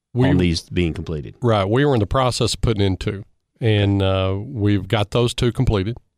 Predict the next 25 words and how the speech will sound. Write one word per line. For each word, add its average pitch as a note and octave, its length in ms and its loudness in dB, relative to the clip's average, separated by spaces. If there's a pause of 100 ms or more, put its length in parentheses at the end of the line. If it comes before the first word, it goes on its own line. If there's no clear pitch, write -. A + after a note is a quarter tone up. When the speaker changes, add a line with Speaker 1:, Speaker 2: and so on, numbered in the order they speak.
(220)
Speaker 1:
Uh, G2 320 2
one G#2 240 2
in G#2 60 2
Cedar G#2+ 220 0
Grove G#2 240 2
Community G#2 340 2
Center G2+ 300 0
and F#2+ 100 0
the F#2 140 0
other G2+ 440 0 (140)
at, G2 240 0 (200)
uh, F#2+ 220 2
Sparkmantown F#2+ 720 -2
Community G2 360 -2
Speaker 2:
And F2+ 40 2
that's E2 120 0
Speaker 1:
Center. - 80 -2
Speaker 2:
the E2 60 0
walking D#2+ 240 -2
trails? - 360 -8 (140)
Speaker 1:
Yes. - 420 0
Speaker 2:
Okay. - 160 -10 (560)
Speaker 1:
Yes. F2+ 480 -2
Um, A2 580 2 (520)
we, A#2+ 360 2